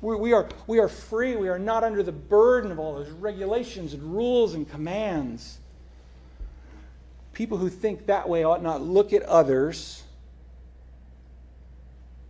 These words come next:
and say, "They're weak and we have no time for them.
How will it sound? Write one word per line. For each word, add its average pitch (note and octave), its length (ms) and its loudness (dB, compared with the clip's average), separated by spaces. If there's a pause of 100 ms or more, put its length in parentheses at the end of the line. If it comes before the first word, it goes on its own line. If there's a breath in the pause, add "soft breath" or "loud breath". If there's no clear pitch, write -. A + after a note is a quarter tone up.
(460)
and C#3+ 200 -4
say, C#3+ 580 2 (160)
"They're F3+ 200 2
weak D3+ 540 -4
and C#3+ 100 -6
we D#3 100 -2
have D3 120 0
no C#3 140 -2
time F3+ 500 -6
for D3 140 -10
them. G#2 340 -10